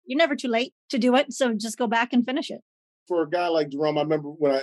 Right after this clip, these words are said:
Speaker 2: asked Jerome, I said, "You finally doing it?" And he said, "I'm not doing it for me. I'm doing it because I wanna make sure my kids see what I preach to 'em. Don't ever start something
Speaker 1: Mm-hmm.
Speaker 2: that you can't complete."
Speaker 1: I like it.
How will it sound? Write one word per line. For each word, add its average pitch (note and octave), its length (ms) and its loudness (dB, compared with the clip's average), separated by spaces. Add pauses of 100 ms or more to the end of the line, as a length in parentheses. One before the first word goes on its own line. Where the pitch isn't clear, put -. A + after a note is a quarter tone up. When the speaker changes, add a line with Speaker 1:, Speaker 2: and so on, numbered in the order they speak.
(140)
Speaker 2:
asked C#3+ 160 2
Jerome, B2+ 240 2
I A2+ 40 0
said, B2 220 0
"You A#2+ 100 -10
finally D3 300 4
doing D3+ 280 2
it?" D#3 100 -6 (360)
And D3+ 80 4
he D#3+ 60 4
said, E3 180 4
"I'm D#3 140 2
not E3 180 -2
doing F3 180 6
it C3+ 120 -2
for A#2+ 60 -4 (120)
me. - 180 -6 (360)
I'm C3 200 -2
doing D3 160 4
it C#3 80 2
because B2+ 240 -2
I A#2+ 40 4
wanna B2+ 300 -2
make A#2+ 120 -2
sure B2+ 160 2
my G#2 160 -4 (120)
kids C3+ 440 4 (420)
see C#3+ 540 4 (280)
what A#2+ 160 4
I A2 100 -2
preach - 420 -2
to A#2 140 -2
'em. - 80 -20 (420)
Don't B2 200 4
ever C#3+ 100 -4
start C#3+ 320 2
something C3+ 180 0
Speaker 1:
Mm-hmm. B2+ 120 0
Speaker 2:
that - 120 -12
you - 140 -20
can't A#2+ 180 -2
complete." G#2+ 380 -8 (680)
Speaker 1:
I F#3+ 100 -8
like G3+ 360 -4
it. - 300 -10